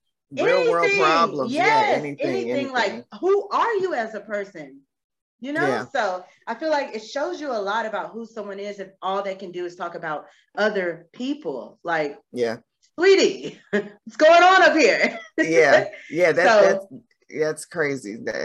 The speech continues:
Speaker 1: and it, it's, it's saddening. And like you said, it, it's, and it makes me wonder though, is that what a lot of women are going through?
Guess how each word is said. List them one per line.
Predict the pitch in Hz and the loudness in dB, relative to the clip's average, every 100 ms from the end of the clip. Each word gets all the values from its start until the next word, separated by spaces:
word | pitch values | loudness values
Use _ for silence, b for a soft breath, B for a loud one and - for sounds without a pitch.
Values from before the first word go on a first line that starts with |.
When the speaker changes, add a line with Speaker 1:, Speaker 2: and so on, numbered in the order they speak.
| 92 | -6
Speaker 1:
and | 120 | -6
it, | 120 117 - | -6 -6 -8
it's, | 120 - - - | -8 -10 -14 -10
it's | 127 - - - - _ _ _ _ _ _ _ _ | -10 -10 -12 -14 -16 _ _ _ _ _ _ _ _
saddening. | - - - 185 185 156 131 123 | -12 -6 -2 0 0 0 -4 -4
And | 123 | -2
like | 139 135 | -4 -6
you | 131 | -6
said, | 147 | -4
it, | 127 - | -4 -6
it's, | - - B B B | -12 -16 B B B
and | 175 | 2
it | 165 | 4
makes | 226 240 226 | 2 0 -4
me | 185 | -8
wonder | 175 190 202 151 | -6 -6 -4 -4
though, | 143 139 | -2 -4
is | 139 139 | -4 -2
that | 139 143 | -2 -2
what | 139 131 | -4 -4
a | |
lot | 131 127 131 | -2 -2 -2
of | 123 | -4
women | 127 123 117 | -6 -6 -8
are | 113 | -8
going | 117 117 247 190 | -8 -6 -6 -6
through? | - 117 92 82 | -10 -10 -10 -12